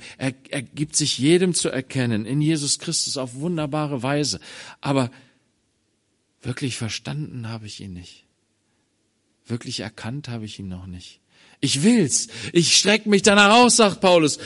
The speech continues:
dass ich ihn erkenne, wie er mich erkannt hat. Ich hab's noch nicht ergriffen. Wisst ihr, diese Demut, die brauchen wir. Aber sie, sie wollen ein Bild machen. Sie wollen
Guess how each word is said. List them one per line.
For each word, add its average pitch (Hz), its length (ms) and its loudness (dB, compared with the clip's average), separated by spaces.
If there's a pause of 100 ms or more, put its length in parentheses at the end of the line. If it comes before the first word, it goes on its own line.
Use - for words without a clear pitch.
(160)
dass 190 200 4
ich 190 140 2
ihn 240 120 4
erkenne, 233 500 6
wie 233 140 4
er 208 240 6
mich 220 640 6
erkannt 160 560 0
hat. 92 260 -12 (180)
Ich 226 240 4
hab's 269 300 2
noch 277 200 4
nicht 226 200 2
ergriffen. 135 640 -2 (880)
Wisst 135 200 -2
ihr, 147 60 -2
diese 160 280 -4
Demut, 143 480 0
die 123 60 -4
brauchen 123 500 -4
wir. 85 300 -10 (2750)
Aber 139 220 0
sie, 185 300 0
sie 156 220 -2
wollen 156 280 0
ein 151 240 -2
Bild 175 280 -2
machen. 101 340 -8
Sie 117 180 -6
wollen 139 420 0